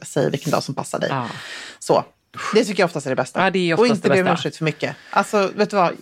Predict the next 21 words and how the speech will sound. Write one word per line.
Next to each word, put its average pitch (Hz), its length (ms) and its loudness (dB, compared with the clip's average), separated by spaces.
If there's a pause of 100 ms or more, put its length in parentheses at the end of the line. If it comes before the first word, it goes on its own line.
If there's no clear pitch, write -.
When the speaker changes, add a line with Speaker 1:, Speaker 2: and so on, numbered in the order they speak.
(140)
Speaker 1:
Det 208 60 4
här 208 140 4
är 202 40 2
en 202 100 -2
underbar 175 400 2
person 151 480 -2
som 147 280 -2
är 143 380 2
förvisso 147 560 0 (440)
en, 170 300 4
eh, 160 280 2 (100)
väldigt 190 380 -2
erfaren 139 640 0
och, - 280 -6
eh, 135 440 2 (680)
cool 139 280 2
sådan. 131 400 2
Men 170 300 0 (100)
jag 175 180 2
vet 170 180 2
att - 280 -4